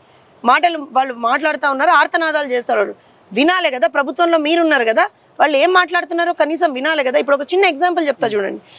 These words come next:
మొన్న ఆంధ్రప్రదేశ్లో ఒక, ఒక పిల్లవాడు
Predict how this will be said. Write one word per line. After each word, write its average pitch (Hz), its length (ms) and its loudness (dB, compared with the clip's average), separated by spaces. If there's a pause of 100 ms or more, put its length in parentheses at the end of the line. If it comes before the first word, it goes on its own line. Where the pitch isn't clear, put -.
(160)
మొన్న 285 180 0
ఆంధ్రప్రదేశ్లో 277 960 0 (440)
ఒక, 269 120 0
ఒక 269 240 2
పిల్లవాడు 311 560 -2